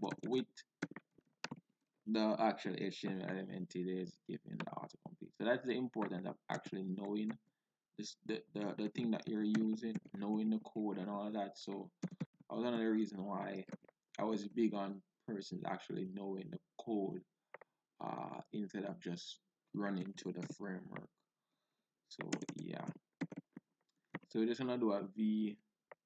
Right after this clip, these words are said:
row, and, uh, I think we gotta, uh, do this because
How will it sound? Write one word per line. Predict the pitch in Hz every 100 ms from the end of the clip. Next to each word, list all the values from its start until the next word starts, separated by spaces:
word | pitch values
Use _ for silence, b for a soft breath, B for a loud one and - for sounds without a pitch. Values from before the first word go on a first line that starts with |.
| _ _ _ - - _ _ _ -
row, | - 98 98 104 131 147 _ _ _ _ - 180 - _ - - - _ _ _ _ _
and, | 95 95 95 90 90 87
uh, | 90 90 - - _ _ _ _ _ - _ - - _ _ _ - - - - - - - _ _ -
I | - -
think | - -
we | -
gotta, | 98 - - - _ _ -
uh, | 92 - - - _ _ _ _ -
do | - -
this | 117 143 - - - - - - _ _ - _ - - - _ _ _ - - _ - - - - _ _ - - _
because | - - -